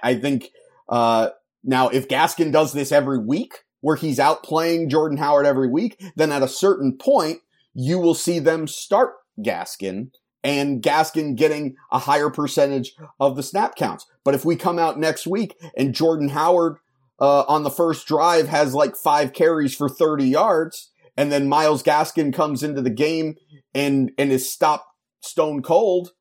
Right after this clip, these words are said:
on his first couple of carries, by the end of it, Jordan Howard might have eighty percent of the snap counts. I think it's gonna be very week to week. Some of it will be matchup specific, but I think a lot of it is just gonna be who's got the hot hand.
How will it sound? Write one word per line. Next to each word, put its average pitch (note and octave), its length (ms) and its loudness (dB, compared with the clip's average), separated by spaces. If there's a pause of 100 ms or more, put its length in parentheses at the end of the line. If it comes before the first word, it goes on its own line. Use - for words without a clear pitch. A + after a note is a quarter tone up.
(140)
on D3 140 0
his D#3 180 -2
first D#3 280 -2
couple D3+ 280 -2
of C3+ 80 -4
carries, G3 480 -2 (180)
by D3+ 140 2
the D3+ 160 0
end F3 160 -2
of D3 80 -2
it, D#3 120 -6
Jordan D3+ 340 0
Howard D3+ 300 2
might C3+ 180 0
have C3+ 200 0
eighty C3 180 0
percent B2 360 -2
of A#2 60 -2
the A#2 60 -2
snap B2 300 -4
counts. F#2 260 -8
I G#2 60 -2
think G2 160 -4
it's F#2 100 -8
gonna A2 140 -2
be G2+ 140 -4
very A2+ 340 0
week A#2+ 360 -2
to A#2 80 -4
week. C3 300 -4 (240)
Some E3 380 -2
of F3 100 0
it F3+ 140 0
will D#3+ 100 -4
be E3 140 -2
matchup D3+ 480 -2
specific, E3 640 -4 (300)
but C#3 100 2
I C#3+ 80 2
think C3+ 220 -4
a B2+ 40 2
lot C3 240 4
of B2+ 120 0
it B2 80 2
is A#2+ 120 -2
just A#2+ 180 -6
gonna A#2+ 140 0
be A2+ 140 -2
who's A#2 240 0
got G#2+ 220 -2
the F#2+ 80 -4
hot G2+ 240 -2
hand. F2+ 320 -12